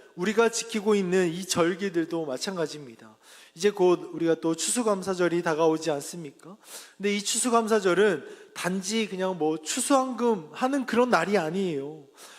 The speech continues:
그날은 하나님의 은혜를 기억하며 하나님께 감사하는 날입니다.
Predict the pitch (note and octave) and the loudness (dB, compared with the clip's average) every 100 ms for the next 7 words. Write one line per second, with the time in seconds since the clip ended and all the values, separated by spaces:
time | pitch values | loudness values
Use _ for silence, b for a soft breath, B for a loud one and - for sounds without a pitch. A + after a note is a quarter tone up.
0 | B _ A3+ A#3 A#3 B3 B3+ C#3+ B B | B _ 4 6 4 4 2 0 B B
1 | B - C#4+ C#4+ C#4 C4+ C4 A3 A3 G#3 | B 2 4 6 4 4 6 6 4 4
2 | A3 G#3+ - A#3+ A#3+ A3 F#3+ G#3 F#3+ D#3 | -2 -4 2 4 4 -2 0 0 -2 -2
3 | A3 B3+ B3+ B3+ B3 A#3+ A#3+ - F#3+ A3+ | 0 0 -2 -2 -2 -2 -4 0 0 2
4 | - C4 B3 A3 G3 D3 E3+ D#3 B2+ | 2 2 2 2 0 0 -4 -10 -14